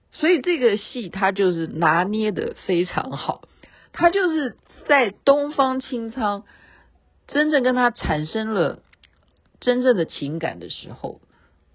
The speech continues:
OK，那女生要怎么去融入东方青苍他的这个族群呢？她要，就要牺牲自己啊，怎么样？就要，要接受很多的那些考核、刑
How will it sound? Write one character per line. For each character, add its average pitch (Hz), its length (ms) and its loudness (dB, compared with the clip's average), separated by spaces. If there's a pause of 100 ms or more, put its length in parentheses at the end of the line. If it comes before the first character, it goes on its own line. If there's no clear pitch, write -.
OK， 226 420 4 (260)
那 302 160 4
女 190 240 0
生 254 180 2
要 269 180 4
怎 165 140 -4
么 147 120 -2
去 226 180 -2
融 180 340 4
入 240 420 -4
东 190 200 0
方 190 220 0
青 180 240 -6
苍 175 200 -4
他 180 200 -2
的 175 120 0
这 160 140 -2
个 151 100 -2
族 139 380 -6
群 76 320 -12
呢？ 90 160 -18 (680)
她 254 160 4
要， 240 160 6
就 240 220 2
要 226 140 6
牺 214 300 -8
牲 202 240 -8
自 180 200 -10
己 - 180 -16
啊， - 160 -18 (280)
怎 151 120 -8
么 160 80 -4
样？ 165 280 0
就 240 120 4
要， 214 220 4 (340)
要 226 180 4
接 196 300 2
受 185 180 2
很 151 160 -6
多 143 160 -4
的 143 160 -2
那 160 140 -6
些 147 340 -6 (140)
考 - 340 -2
核、 - 420 -10 (200)
刑 156 600 -6